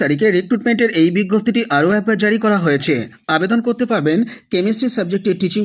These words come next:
পোস্টে। এছাড়া অন্যান্য সাবজেক্টের মধ্যে বায়োসায়েন্স, ম্যাথমেটিক্স, জিওগ্রাফি, ইকোনমিক্স, হিন্দি সহ অন্যান্য সাবজেক্টেও আবেদন করতে পারবেন টিচিং পোস্টে। এছাড়া নন টিচিং পোস্টের মধ্যেও অ্যাডমিনিস্ট্রেটিভ পদে আবেদন করতে পারবেন, ড্রাইভার পদে আবেদন করতে পারবেন এবং হাউসকিপিং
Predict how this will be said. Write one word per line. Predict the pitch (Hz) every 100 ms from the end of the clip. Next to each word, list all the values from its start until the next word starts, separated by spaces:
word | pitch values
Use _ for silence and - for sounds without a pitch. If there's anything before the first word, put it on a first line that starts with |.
| 202
পোস্টে। | 202 262 254
এছাড়া | 175 233 202 113 - - -
অন্যান্য | 185 214 233 247 240
সাবজেক্টের | 180 214 226 202
মধ্যে | 160 156 240 165
বায়োসায়েন্স, | 151 170 175 214 254 269 - _ - 160
ম্যাথমেটিক্স, | 165 208 214 240 -
জিওগ্রাফি, | 190 202 226 220 233 170
ইকোনমিক্স, | 165 202 214 226 -
হিন্দি | 185 208 233
সহ | 202 165 262 - - 185
অন্যান্য | 190 214 214 226 220
সাবজেক্টেও | 160 160 175 220 220
আবেদন | 143 180 214
করতে | 214 226
পারবেন | 220 220 254
টিচিং | 226 185 160
পোস্টে। | 156 143 131 104 - - - -
এছাড়া | 220 277 247
নন | 202 214
টিচিং | 240 254
পোস্টের | 240 226 254
মধ্যেও | 214 170 196 294 - -
অ্যাডমিনিস্ট্রেটিভ | 170 180 240 262 269 247 240
পদে | 175 170 147
আবেদন | 151 160
করতে | 160 190 208
পারবেন, | 208 247 254
ড্রাইভার | 165 160 208 247
পদে | 233 170
আবেদন | 143 143 151
করতে | 175 196 202
পারবেন | 196 262 311 - -
এবং | 202 220 170
হাউসকিপিং | 180 226 226 240 247